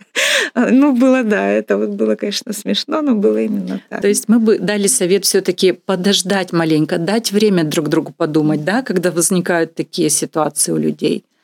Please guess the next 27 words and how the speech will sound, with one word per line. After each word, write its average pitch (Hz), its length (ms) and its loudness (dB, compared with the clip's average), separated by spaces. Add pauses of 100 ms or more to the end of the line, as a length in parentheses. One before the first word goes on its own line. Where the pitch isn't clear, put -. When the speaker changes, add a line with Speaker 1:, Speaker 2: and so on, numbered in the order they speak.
(320)
Speaker 1:
Ну, 214 160 4
время 208 340 4
обязательно 180 580 -6
должно 160 360 -8
Speaker 2:
Не 214 100 4
Speaker 1:
быть. 226 80 6
Speaker 2:
нужно 170 400 2
сгоряча - 800 -2
пороть 165 420 -6
и 175 200 -10
шашкой - 400 -4
размахивать 156 680 0 (100)
Speaker 1:
Конечно, 240 400 0 (160)
Speaker 2:
<laughs> 190 80 -8
по 214 60 0
Speaker 1:
нет. 214 80 0
Speaker 2:
всем 208 160 2
Speaker 1:
Ну, 202 60 2
Speaker 2:
корням. 185 420 0 (140)
Speaker 1:
а, - 180 -4
смотря, 254 580 0 (120)
э, 190 200 -2
к - 60 -20
чему 233 300 2
сам 233 260 2
человек 202 540 0
идёт. 208 400 2